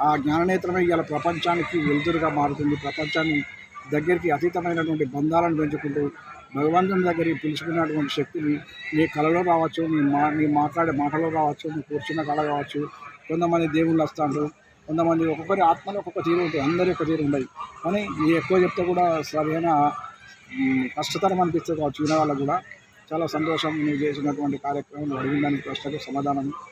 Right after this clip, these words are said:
ఇది మూడవ నేత్రం అంటే మునులు, ఋషులు, ముక్కోడి దేవతలు తపస్సు చేసి వరం పొందినటువంటి పుణ్యస్థల,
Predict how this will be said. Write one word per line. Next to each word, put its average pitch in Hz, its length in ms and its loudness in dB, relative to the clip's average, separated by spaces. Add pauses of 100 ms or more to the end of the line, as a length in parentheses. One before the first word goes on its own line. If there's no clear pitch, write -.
(200)
ఇది 143 120 4
మూడవ 156 280 2
నేత్రం 160 340 0
అంటే 151 380 -2 (420)
మునులు, 170 280 4
ఋషులు, 160 240 0
ముక్కోడి 151 400 2
దేవతలు 151 540 2 (440)
తపస్సు 165 320 -2
చేసి 160 200 2
వరం 151 280 2
పొందినటువంటి 143 520 2
పుణ్యస్థల, 147 680 -2